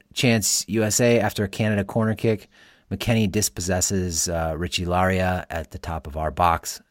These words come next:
and then drives forward. It's basically, uh, he and Dest in a two-on-one against, I can't remember who, from Canada.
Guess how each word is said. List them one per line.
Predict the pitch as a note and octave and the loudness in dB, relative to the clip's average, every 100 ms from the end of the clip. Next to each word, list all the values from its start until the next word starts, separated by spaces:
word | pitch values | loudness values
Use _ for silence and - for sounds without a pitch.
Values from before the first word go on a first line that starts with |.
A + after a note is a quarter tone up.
| - | -10
and | E2 D#2 | -6 -4
then | D#2 D2+ | -4 -2
drives | D#2+ D#2+ | 0 0
forward. | - E2+ E2+ E2+ | -2 -4 -2 -2
It's | E2+ | -2
basically, | A2 A#2 G2+ E2 D2+ - _ _ - - - | -2 -2 -2 -4 -6 -8 _ _ -14 -14 -12
uh, | C#2 C#2 | -10 -8
he | - - A2 | -10 -4 -2
and | F2 | 0
Dest | D2+ D2 - D2 | 0 -2 -2 -6
in | |
a | D2 | -12
two-on-one | - F2 D2+ D2+ D2+ D2 - - _ - | -8 -6 -6 -6 -6 -8 -12 -20 _ -12
against, | D#2+ E2 - | -6 -4 -4
I | - | -6
can't | - F2+ | -6 -6
remember | D2 D2 D2 | -4 -4 -4
who, | C#2+ D#2 D#2 - - _ | -4 -4 -6 -10 -20 _
from | E2+ D2+ | -10 -6
Canada. | E2+ E2 D#2+ | -4 -2 -2